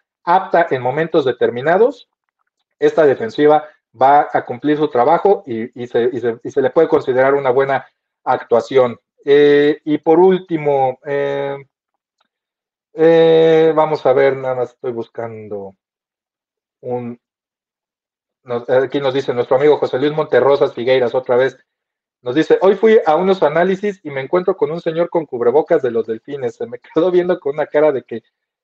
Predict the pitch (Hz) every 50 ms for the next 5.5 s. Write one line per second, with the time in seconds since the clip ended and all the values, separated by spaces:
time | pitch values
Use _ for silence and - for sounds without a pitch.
0 | _ _ _ _ _ _ _ _ - 143 143 147 135 - 143 - 143 135 - 147
1 | 143 - 170 175 190 185 175 143 - - 139 127 127 - - - 180 190 185 -
2 | - 131 131 - 135 127 - - 202 208 180 175 247 330 - _ _ - 123 -
3 | - - - 131 120 123 120 - 117 113 110 107 101 - - 104 104 107 120 127
4 | 123 123 123 - - 127 - - 165 165 202 185 131 110 - 131 120 - - 117
5 | 113 123 151 160 - - 175 175 214 233